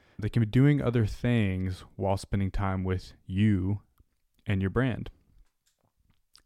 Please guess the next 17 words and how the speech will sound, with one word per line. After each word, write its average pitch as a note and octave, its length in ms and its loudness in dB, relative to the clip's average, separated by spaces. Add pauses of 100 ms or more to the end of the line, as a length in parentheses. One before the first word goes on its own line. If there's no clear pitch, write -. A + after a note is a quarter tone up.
(300)
through C3 320 0
podcasting. B2+ 720 -4 (360)
You A2+ 120 4
know, G#2+ 180 4
even C#3 260 2
if C#3+ 120 2
I'm B2+ 180 4
on A2+ 100 2
social G#2 300 0
media, G2 560 2
I A2+ 200 0
have A2+ 120 -4
my, A2+ 220 2 (100)
my A#2 240 2
attention's A2 760 -2 (120)
totally A2 560 -2
there. A2+ 460 -4